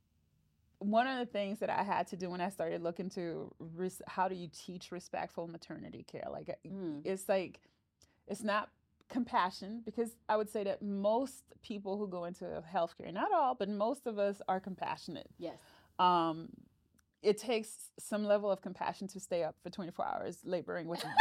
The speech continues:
Speaker 2: <laughs> You're
Speaker 1: kids.
Speaker 2: right.
Speaker 1: <laughs> Um,
Speaker 2: I don't think I'm that compassionate.
Speaker 1: You
Speaker 2: I don't think
Speaker 1: lie.
Speaker 2: I'm
Speaker 1: You know you are.
Speaker 2: at two in the morning.
Speaker 1: You,
Speaker 2: Whew.
Speaker 1: you still there.
Speaker 2: Oh.
Speaker 1: <laughs> So, um,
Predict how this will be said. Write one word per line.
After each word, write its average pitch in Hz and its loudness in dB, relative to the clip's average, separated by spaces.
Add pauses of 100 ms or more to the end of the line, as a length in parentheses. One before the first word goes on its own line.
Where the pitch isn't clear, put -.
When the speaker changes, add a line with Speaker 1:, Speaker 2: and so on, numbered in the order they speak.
Speaker 2:
<laughs> - 4
You're 214 4
Speaker 1:
kids. 226 2
Speaker 2:
right. 190 8 (380)
Speaker 1:
<laughs> - 6 (920)
Um, 254 12
Speaker 2:
I 233 12 (100)
don't 622 10
think 339 4
I'm 349 10
that 269 12
compassionate. 233 8 (640)
Speaker 1:
You 247 2
Speaker 2:
I 262 8
don't 214 4
think 233 2
Speaker 1:
lie. 214 0
Speaker 2:
I'm 233 0
Speaker 1:
You 415 0
know 196 2
you 180 -4
are. 190 4
Speaker 2:
at 233 -6
two 285 4
in 262 4
the 247 2
morning. 262 2 (160)
Speaker 1:
You, 392 2
Speaker 2:
Whew. 466 6
Speaker 1:
you 262 -2
still 247 0
there. 208 2 (220)
Speaker 2:
Oh. 170 0
Speaker 1:
<laughs> - -20 (640)
So, 466 10 (500)
um, 233 8